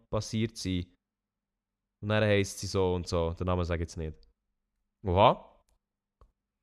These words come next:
Also, Milo, wir sind dabei. Wir sind bei den Leuten. Wir sind hier Leute am Verbinden.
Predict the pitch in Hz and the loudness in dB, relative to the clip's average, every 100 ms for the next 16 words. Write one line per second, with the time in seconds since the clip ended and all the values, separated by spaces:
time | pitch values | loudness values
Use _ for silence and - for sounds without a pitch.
0 | _ _ _ _ 117 117 107 87 - _ | _ _ _ _ -2 0 0 -4 -10 _
1 | - - _ - 135 160 123 160 104 104 | -20 -20 _ 2 4 4 4 0 -2 0
2 | 147 85 - 123 123 107 98 123 - - | 0 0 -2 0 2 2 2 2 0 -8
3 | - _ _ _ - - - 127 - 175 | -20 _ _ _ -20 -16 -2 -2 0 -2
4 | 190 170 196 160 202 - - 147 143 120 | -2 2 4 6 2 0 -4 -4 -2 0
5 | 147 190 143 92 | 0 0 -2 -6